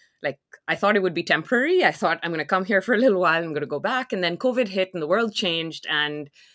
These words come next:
I, my kids ended up settling here, and I just ended up staying here. So, yeah, that's how the move happened. Um, but I was a runner before I came, but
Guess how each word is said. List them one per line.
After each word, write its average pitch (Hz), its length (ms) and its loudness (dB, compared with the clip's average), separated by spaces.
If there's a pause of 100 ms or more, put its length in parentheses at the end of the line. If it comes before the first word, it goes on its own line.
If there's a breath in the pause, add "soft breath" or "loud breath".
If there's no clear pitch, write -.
(520 soft breath)
I, 170 640 4
my 175 100 2
kids 220 240 2
ended 160 220 0
up 147 120 -2
settling 170 360 -4
here, 160 160 -4
and 143 100 -2
I 139 80 -4
just 151 220 -10
ended 139 200 -6
up 139 80 -8
staying 196 300 -4
here. 135 220 -10
So, 139 400 -6 (240)
yeah, 202 200 2
that's 170 200 0
how 208 100 -2
the 180 80 -6
move 160 300 -8
happened. 120 600 -10 (520)
Um, 147 500 -2 (320)
but 156 380 -2
I 170 100 4
was 190 120 2
a 208 80 4
runner 196 280 4
before 220 300 0
I 202 80 4
came, 202 480 -2
but 170 220 0